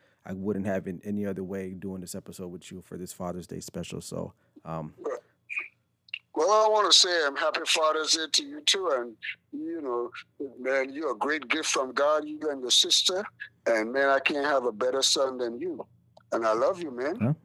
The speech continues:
Speaker 1: I love you too, Pop. So I'll talk to you later, man. Thanks a lot.
Speaker 2: Uh, all right, man. Take care.
Speaker 1: All right.
Speaker 2: Bye-bye.
Speaker 1: Bye-bye. Well, that's the man, the myth, the legend, Mister William K. Flowers.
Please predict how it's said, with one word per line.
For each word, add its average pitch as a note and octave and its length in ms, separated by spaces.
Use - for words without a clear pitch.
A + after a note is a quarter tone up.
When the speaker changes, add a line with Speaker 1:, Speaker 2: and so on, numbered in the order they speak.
Speaker 1:
I - 40
love G2 180
you G2+ 60
too, G2+ 180
Pop. F#2 320
So F#2+ 180
I'll G#2 100
talk A2+ 220
to - 80
you A2+ 60
later, G#2 200
man. G2 240
Thanks F#2+ 220
a G#2 40
lot. G2 200
Speaker 2:
Uh, C3+ 80
all C#3+ 240
right, C3+ 100
man. B2+ 200
Take C3+ 240
care. G2 280
Speaker 1:
All E2+ 60
right. A2+ 160
Speaker 2:
Bye-bye. G2+ 220
Speaker 1:
Bye-bye. - 220
Well, E3 240
that's A2+ 220
the A2+ 100
man, C3+ 340
the A2+ 80
myth, B2 240
the B2+ 60
legend, G2 480
Mister G2+ 240
William B2 340
K. A#2+ 200
Flowers. B2+ 520